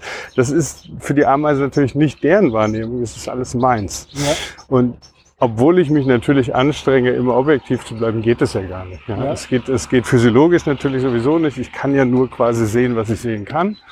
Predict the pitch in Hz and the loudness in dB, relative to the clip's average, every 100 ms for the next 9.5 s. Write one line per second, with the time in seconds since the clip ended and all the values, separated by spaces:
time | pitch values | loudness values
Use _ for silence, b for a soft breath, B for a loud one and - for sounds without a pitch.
0 | B B B - 127 - 120 120 127 120 | B B B -4 -2 -2 0 2 2 0
1 | 117 117 143 190 208 226 - B B B | 0 0 0 2 0 -2 -6 B B B
2 | B - 117 120 117 82 113 - 127 127 | B -2 2 4 2 0 -4 -2 -2 0
3 | 131 117 80 110 - - - - - - | -2 -4 -10 -18 -20 -20 -20 -20 -20 -20
4 | - - - 131 135 139 - - - 135 | -20 -20 -18 -2 0 0 -4 -14 -6 0
5 | 127 131 123 127 156 160 139 127 - 147 | 2 2 2 4 2 2 0 0 2 2
6 | 170 139 143 131 135 - - 120 - 135 | 2 -2 -4 -4 -8 -10 -16 -16 -6 -6
7 | 120 123 131 143 135 - - - _ _ | -4 -2 -2 0 -2 -4 -12 -20 _ _
8 | _ _ _ _ _ _ _ _ _ _ | _ _ _ _ _ _ _ _ _ _
9 | _ 131 120 120 123 | _ 2 4 6 4